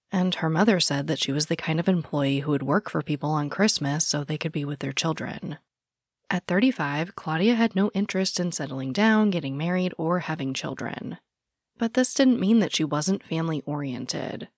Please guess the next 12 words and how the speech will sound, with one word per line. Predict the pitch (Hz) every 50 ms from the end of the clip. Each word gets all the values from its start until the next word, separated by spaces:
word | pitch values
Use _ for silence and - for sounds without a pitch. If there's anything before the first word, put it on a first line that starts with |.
| _ _ _ _ _ _
Her | - 208 190
sister | - 202 - - 254 254
had | 226 208 -
two | - 196 196
young | 190 196 196 190 180
sons, | - - 190 180 139 131 135 131 - - - - - _ -
and | 180 180 170
she | - - 190 190
adored | 185 180 - - - 160 151 170 180 180 175 156 -
being | 156 151 147 151 147
their | 139 139 131
aunt. | - 120 135 120 - - - - -